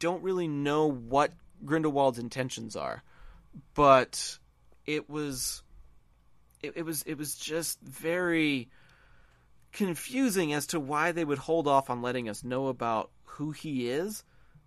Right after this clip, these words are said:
Like, if they do a name drop like that for Rey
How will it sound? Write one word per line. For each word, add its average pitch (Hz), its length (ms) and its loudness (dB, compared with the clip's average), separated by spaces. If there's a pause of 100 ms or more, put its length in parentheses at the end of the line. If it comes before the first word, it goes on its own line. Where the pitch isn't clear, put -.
Like, 151 180 -2
if 170 160 -4
they 247 180 2
do 294 260 2
a 190 60 4
name 143 360 -2
drop 175 280 2
like 170 240 2
that 165 300 2
for 113 400 -4 (220)
Rey 135 600 0